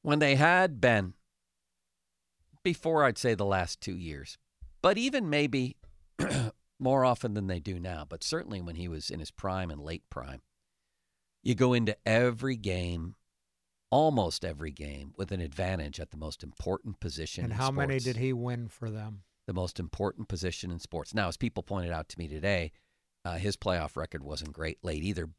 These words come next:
Speaker 1: but my point would be, yeah, but I always felt like I had a chance with that
Speaker 2: Right.
Speaker 1: guy. I, I don't feel like I have one with these guys.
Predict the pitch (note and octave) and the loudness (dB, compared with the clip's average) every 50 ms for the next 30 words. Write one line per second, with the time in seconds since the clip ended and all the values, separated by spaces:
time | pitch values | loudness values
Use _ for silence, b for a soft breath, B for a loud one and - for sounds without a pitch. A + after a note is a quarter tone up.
0 | _ - A#2+ G2 - - _ _ _ - F#2 F2 F#2+ G#2 - - - G2 F2 - | _ 2 2 2 2 -2 _ _ _ -6 -2 -2 0 -2 -2 -2 -4 -4 -4 -6
1 | - - D2 C2+ B1+ - E2 D#2+ D#2 D2+ - _ _ _ _ - G2+ G#2 F#2+ F2+ | -6 -10 -12 -10 -8 -6 -6 -4 -6 -6 -10 _ _ _ _ -4 -2 0 0 0
2 | D#2+ F#2+ F2 E2+ E2 E2+ E2+ E2+ E2+ E2+ D#2+ C#2+ - - - F2 C#2 - C#2+ C2+ | 0 0 0 0 0 0 0 0 0 -2 -2 -4 -4 -4 -4 -6 -6 -8 -12 -12
3 | - C#2 C#2 - D2+ C2+ B1+ - - - - E2 D2 C2+ C2+ - - B1 B1 _ | -12 -12 -12 -12 -12 -14 -16 -12 -10 -8 -8 -6 -8 -10 -12 -12 -14 -14 -12 _
4 | - B1 B1+ - - B2 A#2 - - - _ _ _ _ - - _ _ _ _ | -12 -12 -10 -8 -8 -6 -6 -8 -10 -14 _ _ _ _ -20 -20 _ _ _ _
5 | _ _ _ _ _ G2 F#2+ F2+ E2+ - F#2 F#2 F2 - F#2+ D#2+ D#2 - - - | _ _ _ _ _ -2 0 0 0 0 -2 -2 0 0 -2 -2 -2 -6 -10 -8
6 | F#2 D#2+ D#2 D2+ D2 C2+ C2 - - C#2+ B1+ C2+ D2 C#2 C#2 C2 C#2 C#2+ C#2 C2+ | -6 -4 -4 -4 -6 -8 -8 -10 -10 -10 -10 -10 -10 -12 -12 -12 -12 -14 -14 -12
7 | C#2 B1+ B1+ - - C2+ C2+ - - - C2 A#1+ B1+ C#2+ - - - | -14 -16 -18 -18 -20 -18 -18 -18 -14 -12 -12 -12 -12 -16 -18 -20 -20